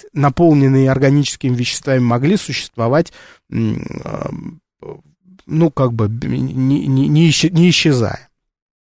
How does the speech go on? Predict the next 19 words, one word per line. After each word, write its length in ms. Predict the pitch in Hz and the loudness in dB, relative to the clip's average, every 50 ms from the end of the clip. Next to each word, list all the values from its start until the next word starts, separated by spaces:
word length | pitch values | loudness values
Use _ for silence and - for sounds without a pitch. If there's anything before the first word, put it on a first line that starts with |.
| _ _ _ _ _ _ _ _ _ - - - - - - _ - | _ _ _ _ _ _ _ _ _ -20 -20 -20 -20 -20 -20 _ -2
Прошли 400 | - 170 202 196 - 240 247 233 | 0 2 4 4 4 4 4 6
миллионы 600 | 202 180 170 170 165 180 185 208 226 220 214 208 | 6 6 6 6 6 6 8 6 6 4 4 2
лет, 480 | 214 196 156 127 107 101 _ _ - _ _ _ _ _ - | 2 2 2 2 2 -2 _ _ -20 _ _ _ _ _ 0
и 300 | 202 196 185 156 139 - _ | 2 4 6 4 4 2 _
именно, 640 | - 202 196 185 175 170 165 156 151 143 135 117 113 _ _ _ _ _ _ _ | 2 4 6 6 6 6 6 4 4 2 2 0 -2 _ _ _ _ _ _ _
м, 680 | - - - 123 123 123 123 120 120 - - - - - _ _ | -20 -8 -6 -4 -2 0 0 -2 -2 -4 -8 -12 -16 -20 _ _
в 160 | - 123 143 | -4 2 4
этот 360 | 190 226 240 - 196 160 - | 6 6 6 4 0 -2 -2
период 680 | - - 160 147 156 190 233 226 170 107 - _ _ _ _ _ _ _ _ _ _ _ _ _ _ _ _ _ _ _ - | -2 0 0 2 2 2 2 0 0 -2 -6 _ _ _ _ _ _ _ _ _ _ _ _ _ _ _ _ _ _ _ -8
э, 300 | 127 117 113 110 107 98 - - - | -4 -2 -2 -2 -2 -2 -4 -8 -4
мы 260 | 185 160 170 190 190 | 0 4 6 6 6
начинаем, 760 | 165 156 - - - 156 143 165 160 147 131 120 104 98 - _ 285 _ _ _ _ _ _ _ _ _ _ _ _ - | 6 4 2 2 -2 2 2 4 4 4 2 2 -2 -4 -8 _ -20 _ _ _ _ _ _ _ _ _ _ _ _ -8
как 200 | - 147 123 - | -6 -4 -4 -4
учёные, 540 | 123 - - 139 151 175 185 175 143 120 98 | -4 -2 0 2 4 4 4 4 4 2 0
начинаем 460 | 98 107 - - 147 156 160 156 147 | -2 -4 0 2 2 4 4 4 4
говорить 440 | 135 139 131 135 139 151 160 135 - | 4 4 4 4 4 2 2 0 -2
о 60 | 123 | -4
том, 200 | - - 226 247 | -2 0 -2 -2
что 280 | - - - 151 139 | -2 -4 -2 -2 -2